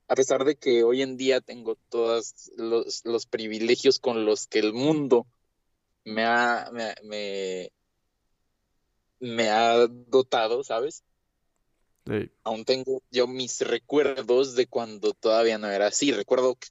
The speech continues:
Speaker 1: cuando, este, eh, era pequeño, yo me emocionaba por, por mi P S P, ¿sabes?
Speaker 2: Sí, güey.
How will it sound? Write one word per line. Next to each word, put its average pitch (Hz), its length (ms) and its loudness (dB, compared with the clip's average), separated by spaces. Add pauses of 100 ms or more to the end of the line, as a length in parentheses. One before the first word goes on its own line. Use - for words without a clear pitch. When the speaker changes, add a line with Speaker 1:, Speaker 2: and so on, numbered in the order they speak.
Speaker 1:
cuando, 101 580 0
este, 92 880 -6
eh, 95 340 -6
era 107 200 4
pequeño, 113 640 2
yo 107 320 0
me 107 120 -6
emocionaba 113 840 2
por, - 400 2
por - 240 -12
mi 107 160 -8
P - 160 -4
S - 240 -2
P, 107 260 -2
¿sabes? - 600 -8 (1120)
Speaker 2:
Sí, 113 200 -2
güey. 104 220 -4